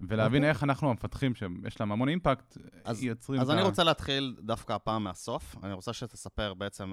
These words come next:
Speaker 3: איך ה-, איך אתם עובדים היום, ב-high level, ואז נחזור ל-, איך הגעתם למצב הזה, ולמה, ו-, ומה היתרונות והחסרונות.
Speaker 1: אוקיי.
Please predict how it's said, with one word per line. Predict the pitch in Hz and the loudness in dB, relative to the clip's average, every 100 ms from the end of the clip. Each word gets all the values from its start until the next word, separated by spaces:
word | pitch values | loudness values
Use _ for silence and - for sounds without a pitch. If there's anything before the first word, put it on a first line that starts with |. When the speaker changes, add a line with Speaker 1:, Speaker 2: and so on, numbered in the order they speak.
| 87 | -6
Speaker 3:
איך | 104 - | -6 -4
ה-, | 101 92 82 82 - | -4 -2 -4 -10 -14
איך | - | -10
אתם | 113 101 | -8 -6
עובדים | 90 101 95 | -6 -6 -6
היום, | 92 107 165 175 151 95 - | -4 -2 -4 -8 -12 -14 -14
ב-high | 95 98 113 139 170 | -10 -8 -6 -4 -4
level, | 208 147 | -4 0
ואז | 113 123 | 0 0
נחזור | 104 110 110 120 113 | -6 -8 0 0 2
ל-, | 101 90 87 _ _ _ | -2 -2 -6 _ _ _
איך | 104 - | -12 -10
הגעתם | 101 101 98 | -4 -4 -4
למצב | 90 85 85 85 90 - 123 | -6 -6 -8 -8 -10 0 2
הזה, | 120 107 95 | 2 0 0
ולמה, | 90 101 104 95 | 2 0 0 -2
ו-, | 90 85 82 80 85 82 _ _ - | -4 -8 -8 -10 -12 -14 _ _ -16
ומה | 98 98 | -8 -4
היתרונות | 95 95 90 | -4 -4 -4
והחסרונות. | 95 92 - 82 - _ _ - | -6 -12 -14 -12 -12 _ _ -12
Speaker 1:
אוקיי. | 160 - | -8 -6